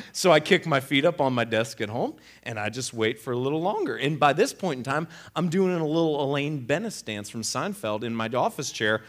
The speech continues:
while I listen to the horrible office music, because it's terrible, but hey, what are you gonna do about it, right? So I'll wait, that's fine.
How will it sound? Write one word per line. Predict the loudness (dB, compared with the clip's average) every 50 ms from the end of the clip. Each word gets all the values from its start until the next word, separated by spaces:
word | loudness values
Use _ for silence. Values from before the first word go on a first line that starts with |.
| -14 -2 4
while | 8 8 10
I | 10
listen | 8 8 6 4 2 0 0
to | 0 2
the | 2 2 2
horrible | 2 2 2 2 2 4 4 6
office | 6 4 2 -2 -8 -12 -10 -6
music, | -6 -6 -6 -6 -10 -12 -16 -20 -20 _
because | -18 -8 -6 -6 -4 -6 -8 -12 -18 -20 -20 -20 -20 -12 _
it's | 2 2 2 2
terrible, | -2 0 2 2 4 4 4 4 4 2 2
but | 2 4 2 2 2 0
hey, | -2 -2 0 0 0
what | 0 -2 -2 -2
are | -2
you | -2
gonna | -4 -4 -4
do | -4 -4 -4 -4
about | -2 -4 -6 -6 -8
it, | -8 -4
right? | -2 -2 -2 -2 -6 -12 -16
So | -10 -8
I'll | -6 -6 -4 -4
wait, | -4 -4 -4 -6 -6 -6
that's | -8 -8 -8 -12
fine. | -14 -12 -12 -10 -10 -12